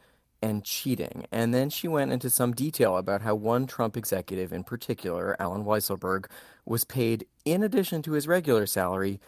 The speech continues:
through a lot of big benefits, like an apartment with river views, a couple of Mercedes Benzes. It amounted to more than one point seven million dollars in income that neither Weisselberg nor the Trump companies reported, and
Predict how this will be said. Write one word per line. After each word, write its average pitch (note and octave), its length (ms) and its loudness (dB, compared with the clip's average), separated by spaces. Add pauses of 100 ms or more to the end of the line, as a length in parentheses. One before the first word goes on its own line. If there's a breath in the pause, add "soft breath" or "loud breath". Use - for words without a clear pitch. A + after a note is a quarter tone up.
(200 soft breath)
through C3 160 2
a A#2+ 40 2
lot A2 180 6
of B2 180 -4
big A2+ 220 0
benefits, - 640 -2
like G2 260 -4
an G2+ 80 -4
apartment - 560 -4
with G#2+ 140 -8
river F#2 320 -2
views, F#3 540 0 (360 loud breath)
a F#2 120 0
couple G2 340 2
of F#2 100 2
Mercedes F#2 460 0
Benzes. E3+ 540 6 (360 loud breath)
It C#3 200 8
amounted B2+ 380 4
to B2 120 2
more A2+ 220 4
than A2+ 200 2
one G#2+ 160 2
point A2+ 240 0
seven G2 520 2
million G2 400 2
dollars F#2 340 2
in F#2+ 140 -2
income A#2+ 420 2
that G#2 180 2
neither G#2 400 2
Weisselberg G#2+ 640 2
nor B2+ 260 2
the E3+ 120 0
Trump F#2+ 280 -2
companies F2 460 -6
reported, F#2 500 -2
and A2+ 220 0